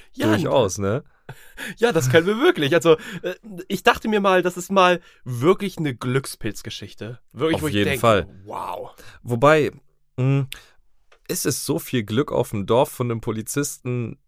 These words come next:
Speaker 2: nicht gebumst zu werden? <laughs>
Speaker 1: Bei mir schon. Weißt du, wie oft ich schon von den Polizisten gebumst wurde? <laughs> Also nicht, äh,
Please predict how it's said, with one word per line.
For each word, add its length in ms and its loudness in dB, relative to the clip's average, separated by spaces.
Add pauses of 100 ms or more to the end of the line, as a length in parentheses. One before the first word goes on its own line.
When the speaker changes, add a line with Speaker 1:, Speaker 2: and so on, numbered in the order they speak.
(380)
Speaker 2:
nicht 540 -2
gebumst 480 -2
zu 140 -2
werden? 400 0
<laughs> 60 -6 (1500)
Speaker 1:
Bei 320 2
mir 300 4
schon. 460 2
Weißt 240 -2
du, 60 -4
wie 100 0
oft 240 2
ich 100 -4
schon 160 2
von 140 0
den 120 2
Polizisten 500 -2
gebumst 540 2
wurde? 360 6 (340)
<laughs> 60 10 (280)
Also 240 8 (120)
nicht, 500 4
äh, 140 6